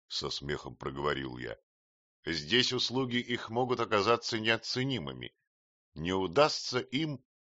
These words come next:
попробую другие способы, но сначала воспользуюсь ими. Телеграфировал я моему грязному маленькому адъютанту Видженсу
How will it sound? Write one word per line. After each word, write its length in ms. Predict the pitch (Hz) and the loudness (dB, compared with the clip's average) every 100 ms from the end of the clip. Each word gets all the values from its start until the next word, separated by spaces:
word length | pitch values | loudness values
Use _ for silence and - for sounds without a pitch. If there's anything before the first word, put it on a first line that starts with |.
| - | 2
попробую 640 | 113 - 156 147 143 143 | 2 4 2 2 0 0
другие 480 | 139 143 151 117 73 | 0 -2 -2 -2 -2
способы, 640 | - 78 69 71 67 67 | -4 -4 -2 -4 -4 -2
но 240 | 73 123 | 2 4
сначала 580 | 139 127 135 - 117 120 | 2 0 -2 2 4 4
воспользуюсь 800 | 113 104 - 85 82 80 85 - - | 4 2 0 -2 0 -2 -2 -4 -8
ими. 360 | 69 65 64 - _ _ _ _ _ _ | -8 -6 -10 -14 _ _ _ _ _ _
Телеграфировал 840 | 87 92 87 95 110 113 104 104 | 0 2 4 4 4 0 2 0
я 160 | 101 101 | 0 -2
моему 340 | 101 95 101 | -2 -2 -2
грязному 640 | 85 92 123 110 110 110 107 | 2 6 8 6 0 0 2
маленькому 680 | 101 104 104 101 98 98 | 2 2 0 -4 -2 -2
адъютанту 760 | 92 87 80 92 104 98 92 107 | -2 -2 -4 -2 2 2 2 -4
Видженсу 800 | 98 113 73 71 67 - - | -2 -4 -4 -6 -6 -8 -10